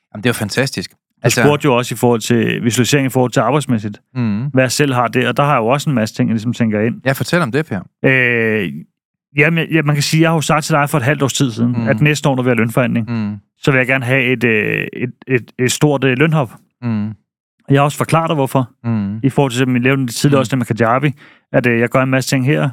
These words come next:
Speaker 2: Øh,
Speaker 1: Mm.
Speaker 2: når der skal laves nogle nye opgaver, så er jeg også altid klar til at, at
Speaker 1: Altid.
Speaker 2: træde ind. Øh, er der et eller andet,
Speaker 1: Mm.
Speaker 2: der ikke fungerer,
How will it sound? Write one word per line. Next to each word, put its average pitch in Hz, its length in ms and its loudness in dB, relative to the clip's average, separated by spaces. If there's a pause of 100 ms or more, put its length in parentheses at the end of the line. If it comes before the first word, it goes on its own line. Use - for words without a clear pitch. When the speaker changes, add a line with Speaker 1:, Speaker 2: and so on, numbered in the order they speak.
(140)
Speaker 2:
Øh, 110 460 2
Speaker 1:
Mm. - 180 -8
Speaker 2:
når 139 100 2
der 120 200 2
skal - 240 -2
laves 139 220 2
nogle 139 260 2
nye 139 340 2
opgaver, 127 360 0
så 123 120 0
er 135 40 4
jeg 123 60 4
også 120 140 -2
altid 110 160 -2
klar 123 180 2
til 120 140 0
at, 117 60 4 (280)
at - 180 -4
Speaker 1:
Altid. 143 120 2 (100)
Speaker 2:
træde 113 160 2
ind. 160 120 -2 (560)
Øh, 143 60 4
er 131 60 4
der 127 80 2
et 123 120 -2
eller 127 100 2
andet, 143 160 2
Speaker 1:
Mm. 135 40 0
Speaker 2:
der 127 60 2
ikke 127 120 -2
fungerer, 139 360 0